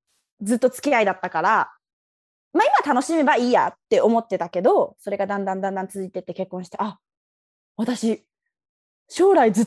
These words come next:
あ、この人のそのおじいさん、私がおばあさんになっておじいさんになるのも見れるかもしれないっていうのは、違う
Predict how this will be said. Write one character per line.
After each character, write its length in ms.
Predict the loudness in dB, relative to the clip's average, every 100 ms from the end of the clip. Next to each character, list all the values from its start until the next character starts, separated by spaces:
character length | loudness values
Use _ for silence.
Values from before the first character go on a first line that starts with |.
| -2
あ、 120 | -6
こ 100 | 2
の 100 | 2
人 180 | 2 2
の 140 | 2 2
そ 120 | 0
の 80 | 2
お 80 |
じ 120 | 4 4
い 40 |
さ 100 | 2
ん、 20 |
私 220 | -2 2
が 60 | 2
お 60 | 4
ば 100 | 2
あ 60 |
さ 80 | 2
ん 20 |
に 20 |
な 40 | 2
っ 20 |
て 60 | 2
お 40 |
じ 100 | 4
い 40 | 4
さ 80 |
ん 40 | 4
に 60 |
な 80 | 4
る 60 | 2
の 80 | 2
も 100 | 2
見 120 | 2
れ 100 | 4
る 280 | 2 0 -8 _ -2
か 100 | 2
も 120 | 4
し 100 | 4
れ 100 | 4
な 160 | 4
い 60 | 2
っ 20 |
て 180 | 2 2
い 80 | 2
う 40 |
の 400 | 2 -2 -2 -4 _
は、 220 | 0 0 -2 -20 _
違 60 |
う 20 | 0